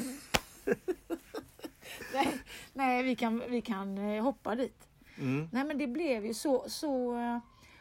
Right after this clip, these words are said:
Speaker 1: oerhört fokuserad och, eh, så jag var som tolv, tretton, fjorton, femton, sexton, sjuttonåring.
Speaker 2: Mm.
Speaker 1: Lika tvärt slutade jag som nittonåring. Faktiskt.
Speaker 2: Mm.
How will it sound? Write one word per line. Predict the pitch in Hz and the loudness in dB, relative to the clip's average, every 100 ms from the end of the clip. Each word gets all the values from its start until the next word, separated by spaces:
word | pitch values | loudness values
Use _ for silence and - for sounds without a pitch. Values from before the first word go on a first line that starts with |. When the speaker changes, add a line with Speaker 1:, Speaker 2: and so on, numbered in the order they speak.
| - | -4
Speaker 1:
oerhört | - 311 208 202 202 | 2 2 2 -2 -2
fokuserad | - 208 226 269 214 180 185 190 196 | -6 -6 -4 -2 -2 -2 -4 -4 -4
och, | 208 - - - | -6 -8 -12 -8
eh, | 190 185 185 185 - - - - - - - | -6 -6 -8 -10 -18 -20 -20 -20 -20 -20 -20
så | - 247 | -4 0
jag | 208 | 2
var | 214 | 0
som | 208 196 | -2 -6
tolv, | - 202 | -4 -4
tretton, | 185 214 - 190 | -4 -6 -6 -6
fjorton, | 190 220 190 190 | -2 -4 -4 -8
femton, | - 202 175 190 | -6 -6 -6 -8
sexton, | 180 214 - 185 180 180 | -8 -8 -10 -10 -10 -8
sjuttonåring. | 220 214 185 185 185 277 226 - | -8 -6 -8 -6 -2 -2 -4 -6
Speaker 2:
Mm. | 131 127 117 131 - - - - - - - - | -2 -2 -2 -6 -18 -20 -20 -20 -20 -20 -20 -6
Speaker 1:
Lika | 247 220 - | -2 -2 -4
tvärt | - 262 214 - | -4 -4 -6 -8
slutade | - 262 208 180 180 | -4 -4 -4 -6 -6
jag | 180 | -6
som | 170 180 185 | -8 -8 -4
nittonåring. | 220 - 180 175 170 - 240 - - - - - - - - - - | -4 -4 -14 -12 -12 -12 -14 -18 -20 -20 -20 -20 -20 -20 -20 -20 -10
Faktiskt. | 214 - - - - - | -8 -8 -14 -14 -16 -10
Speaker 2:
Mm. | 127 117 | -6 -6